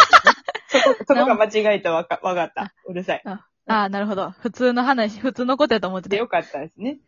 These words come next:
Speaker 1: やけど、でもなんかちょっとやっぱ企画ばったことしたいなと思ったので、
Speaker 2: うん。
Speaker 1: えっと、お菓子食べて、変装するっていうのはどう？っていう。
Speaker 2: <laughs>
Speaker 1: まあ、言い出したのは私ですよ。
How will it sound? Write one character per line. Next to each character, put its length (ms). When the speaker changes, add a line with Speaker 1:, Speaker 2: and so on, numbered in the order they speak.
Speaker 1:
や 100
け 160
ど、 220
で 120
も 80
な 120
ん 40
か 80
ち 80
ょ 40
っ 20
と 80
や 60
っ 20
ぱ 80
企 260
画 80
ば 100
っ 80
た 120
こ 100
と 80
し 100
た 140
い 60
な 160
と 100
思 140
っ 80
た 100
の 120
で、 260
Speaker 2:
う 80
ん。 240
Speaker 1:
え 60
っ 20
と、 100
お 100
菓 120
子 120
食 160
べ 120
て、 360
変 220
装 200
す 140
る 80
っ 40
て 140
い 40
う 20
の 100
は 60
ど 260
う？ 80
っ 120
て 340
い 160
う。 160
Speaker 2:
<laughs> 380
Speaker 1:
ま 80
あ、 40
言 120
い 20
出 120
し 40
た 80
の 60
は 60
私 300
で 100
す 120
よ。 200